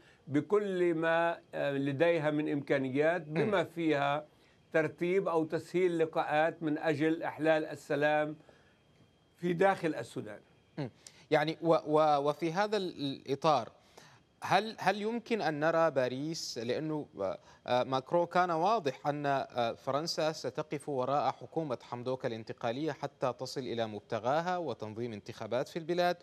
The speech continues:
Speaker 2: و-، و-، والاتجاه في العملية الديمقراطية. نعرف فرنسا من الدول الخمس الكبرى في مجلس الأمن، كيف يمكن أن يؤثر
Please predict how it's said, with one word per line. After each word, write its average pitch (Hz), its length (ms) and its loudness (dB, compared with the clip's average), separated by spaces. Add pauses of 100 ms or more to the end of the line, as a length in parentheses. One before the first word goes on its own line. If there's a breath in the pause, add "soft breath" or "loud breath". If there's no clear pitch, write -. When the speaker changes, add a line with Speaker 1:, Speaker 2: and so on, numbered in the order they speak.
(480 soft breath)
Speaker 2:
و-، 131 60 -8
و-، 139 380 0
والاتجاه 160 540 2
في - 120 -12
العملية 123 580 -4
الديمقراطية. 110 760 -6 (600 loud breath)
نعرف 151 520 -2
فرنسا 170 600 0
من 147 260 -6
الدول 139 600 -2
الخمس - 360 -8
الكبرى 151 520 -2
في 156 140 -10
مجلس 117 340 -8
الأمن، 165 340 -4 (440 soft breath)
كيف 160 320 0
يمكن 160 580 -4 (260)
أن 185 220 -2
يؤثر 123 880 -4